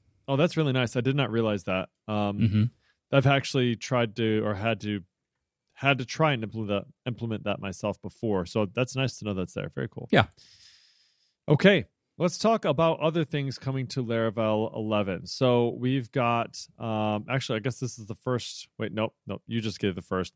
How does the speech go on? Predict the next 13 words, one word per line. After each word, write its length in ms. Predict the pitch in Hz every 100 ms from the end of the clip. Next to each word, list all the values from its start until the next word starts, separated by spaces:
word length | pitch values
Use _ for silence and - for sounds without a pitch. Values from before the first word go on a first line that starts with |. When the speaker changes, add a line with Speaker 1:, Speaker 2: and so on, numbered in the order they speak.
| -
Speaker 1:
This 120 | 113
is 120 | 123
the 100 | 113
second 280 | 107 110 -
one. 220 | 98 90 - - - _ _ _ _ -
Eager 400 | 160 185 220 196
load 440 | 131 143 139 143 131
limit 520 | 117 117 95 80 -
is 160 | - 101
coming 260 | 131 123
to 100 | 110
Laravel 460 | 110 110 107 101 95
eleven. 360 | 92 90 -